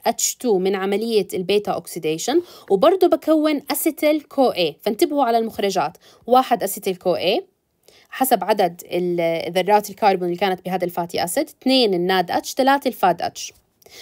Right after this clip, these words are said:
فاد اتش وناد اتش خلص تمام، هدول انترميديت بقدر اصنع منهم اي تي بي. بضل عندنا الاسيتيل كو اي.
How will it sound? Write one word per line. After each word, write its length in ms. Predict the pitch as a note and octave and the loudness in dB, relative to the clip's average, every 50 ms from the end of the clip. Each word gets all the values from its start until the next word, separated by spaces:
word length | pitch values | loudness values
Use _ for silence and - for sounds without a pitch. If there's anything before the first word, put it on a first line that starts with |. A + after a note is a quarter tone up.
| - - | -20 -14
فاد 340 | - - D4 D4 D4 B3+ G3+ | -6 0 2 2 2 2 0
اتش 220 | - G3 - - | -2 -2 -2 -2
وناد 280 | G3+ G3+ G3+ F#3+ F3+ - | 0 2 2 0 0 -2
اتش 180 | - - - | -4 -6 -4
خلص 280 | - F4 C4+ C4 C4 - | 0 0 2 0 0 2
تمام، 360 | - E4 C4+ G#3+ F#3+ G3+ G#3 | 0 0 2 2 0 -2 -2
هدول 240 | A#3 A3 C4+ C#4 B3+ | 2 4 4 4 4
انترميديت 540 | G#3+ G#3 - G#3 G#3 C4 D4+ C#4+ E4+ E4+ - | 2 -2 -4 -4 -4 -2 -2 -2 -2 -2 0
بقدر 180 | A#3+ A3 A3+ | 0 0 0
اصنع 300 | A3+ G#3 - B3 A#3 A3+ | 0 -2 -2 -2 -2 -2
منهم 260 | G#3 G#3+ G3 F3+ F3+ - | -2 -2 -2 -2 -4 -6
اي 100 | - - | -8 -8
تي 120 | - E3+ | -10 -10
بي. 140 | F3 E3+ E3 | -12 -8 -4
بضل 180 | F#3 B3+ D4 | 0 0 0
عندنا 160 | D#4+ D#4+ D#4 D4+ | 2 2 0 2
الاسيتيل 440 | B3 G3 A3 - A#3+ - G3 F#3 | 0 0 -2 -4 -4 -4 -4 -4
كو 140 | F3 - E3 | -4 -6 -8
اي. 220 | - - - - | -6 -6 -8 -10